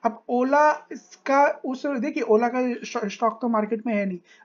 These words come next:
अगर ओला का स्टॉक मार्केट में होता तो आज के दिन में ये भो-, भा-, बहुत भागता हुआ दिखाई देता। but एक ऐसा स्टॉक्स है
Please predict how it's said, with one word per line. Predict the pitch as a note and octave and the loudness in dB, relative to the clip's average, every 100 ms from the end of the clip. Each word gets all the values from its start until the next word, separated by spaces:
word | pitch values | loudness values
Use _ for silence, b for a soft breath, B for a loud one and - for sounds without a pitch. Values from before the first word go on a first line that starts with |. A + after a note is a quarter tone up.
| F#3+ | -4
अगर | G3 A3 | 2 2
ओला | A3 G#3 A3 | 2 2 2
का | A3 | 0
स्टॉक | A3 A#3 A3+ | -2 -4 -2
मार्केट | G#3 F#3+ A3 A3+ | -4 -2 -4 -2
में | |
होता | G#3 G3 A#3 D#3 B B B | -2 0 0 -2 B B B
तो | A#3+ | -2
आज | G#3 G#3+ | 2 2
के | B3+ | 0
दिन | A#3+ | -2
में | A#3+ B3+ | 0 0
ये | B3 | 0
भो-, | G#3+ G#3+ | -2 -2
भा-, | F#3 F#3+ G3 | -4 -4 2
बहुत | G#3 G#3 | 2 2
भागता | G3+ G3 G#3+ | -2 -2 -4
हुआ | G3 | -2
दिखाई | F#3+ F#3 F#3 | -2 -4 -4
देता। | F3 E3 F3+ | -4 -2 0
but | G#3+ | 0
एक | G#3+ A#3 B3 | 2 0 2
ऐसा | G3+ F#3+ B3 | -4 -2 -4
स्टॉक्स | A3 - G#3 G#3 G3 | -4 0 -2 -2 -8
है | G3+ | -8